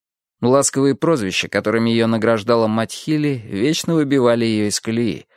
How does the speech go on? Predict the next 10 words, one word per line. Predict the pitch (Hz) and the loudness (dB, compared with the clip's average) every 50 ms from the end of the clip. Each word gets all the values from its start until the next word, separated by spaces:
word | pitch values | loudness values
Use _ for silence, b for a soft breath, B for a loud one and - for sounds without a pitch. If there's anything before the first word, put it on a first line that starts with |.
| b b b b b b b b | b b b b b b b b
Обычно | - - 160 165 170 160 - - 156 | -4 -4 0 0 0 0 2 2 4
никому | 143 143 143 131 - 147 143 147 151 | 4 4 4 4 4 2 4 4 4
и | 151 156 | 4 2
в | 147 135 | 0 -2
голову | 101 76 101 98 101 123 139 147 | -2 -2 0 2 2 2 0 0
не | 156 147 | -2 -2
приходило | - - 104 - - 95 92 80 95 98 95 90 | -2 -4 -6 -6 -4 -6 -4 -4 -2 -2 -2 -4
звать | 82 85 87 98 113 - 147 | -4 -4 -2 -2 -2 -4 -4
Гарриет | 156 - 113 107 98 95 104 104 104 - | -2 0 0 2 2 0 0 -2 -2 -6
котиком. | - _ - 107 82 - - - - - - - - - | -10 _ -6 -4 -4 -4 -8 -16 -18 -18 -18 -18 -18 -20